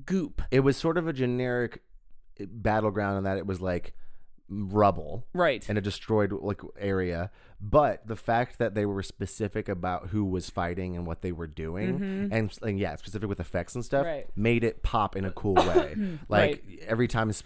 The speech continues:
Speaker 2: every time, and also, like, sound effects. Like, every time Spider-Man comes in, you're like, <laughs> and you're like, "Oh, there he is.
Speaker 1: Yeah.
Speaker 2: There, he's doing
Speaker 1: And when
Speaker 2: something."
Speaker 1: he's like, "Oh, Mister Stark, I," like, <laughs> like, he just, like,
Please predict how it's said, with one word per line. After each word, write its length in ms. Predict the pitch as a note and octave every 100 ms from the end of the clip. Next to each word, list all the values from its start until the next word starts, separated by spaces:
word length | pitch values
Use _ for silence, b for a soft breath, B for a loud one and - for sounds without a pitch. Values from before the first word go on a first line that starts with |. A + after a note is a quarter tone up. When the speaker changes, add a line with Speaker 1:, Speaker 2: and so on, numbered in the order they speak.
| -
Speaker 2:
every 200 | A#2 B2+
time, 240 | B2 A2+
and 100 | C3+ D#3
also, 180 | D3+
like, 140 | D3 C3+
sound 220 | - F3
effects. 340 | D3 G2 E2+ -
Like, 120 | G2+
every 180 | G#2+ A#2+
time 160 | B2+
Spider-Man 460 | A2+ - A2 A#2 G#2+
comes 220 | G2+ G#2+
in, 140 | G2 G2
you're 80 | F2+
like, 100 | -
<laughs> 480 | - - - -
and 80 | -
you're 80 | G#2+
like, 140 | G2+ - b -
"Oh, 340 | G3+ F#3+ - -
there 160 | C#3+
he 80 | B3
is. 220 | E4 F#4 E4
Speaker 1:
Yeah. 240 | E3 D#3+
Speaker 2:
There, 100 | B2+ C#3+
he's 140 | A3
doing 220 | B3 B3+
Speaker 1:
And 60 | A3+
when 80 | A#3 G#3+
Speaker 2:
something." 80 |
Speaker 1:
he's 240 | A3+ C4 B3
like, 180 | B3 - B C4
"Oh, 180 | D#4+ D#4+
Mister 220 | D4 C#4
Stark, 320 | C4+ F4 D#4 - B B
I," 220 | D4 D#4+ - -
like, 300 | - D4+ -
<laughs> 1800 | E4 - - - - - - A#4+ C5+ - - - - - G#4+ G4 E4 - -
like, 120 | C4
he 120 | C4
just, 180 | C#4 C4+
like, 160 | C4